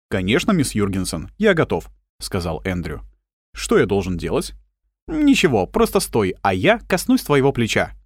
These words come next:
Не испугаешься?" "Нет, мисс Юргенсен. А что будет потом?" "Это сюрприз". Тилли подошла ближе и поднесла к плечу робота зажатый в кулаке магнит.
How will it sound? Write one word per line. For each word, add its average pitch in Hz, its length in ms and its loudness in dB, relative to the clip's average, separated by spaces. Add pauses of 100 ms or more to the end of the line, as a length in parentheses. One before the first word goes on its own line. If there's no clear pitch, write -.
(140)
Не 95 220 0
испугаешься?" 101 720 -2 (520)
"Нет, 107 360 0
мисс 95 260 -4
Юргенсен. 90 600 -4 (180)
А 104 120 0
что - 160 -6
будет 87 260 -4
потом?" 120 420 0 (560)
"Это 147 360 2
сюрприз". 113 800 -2 (500)
Тилли 113 280 2
подошла 95 400 -2
ближе 135 440 0
и 120 100 -2
поднесла 110 400 0
к - 60 -10
плечу 175 280 -2
робота 147 420 2
зажатый 123 460 0
в - 60 -14
кулаке 107 360 -2
магнит. 95 400 -2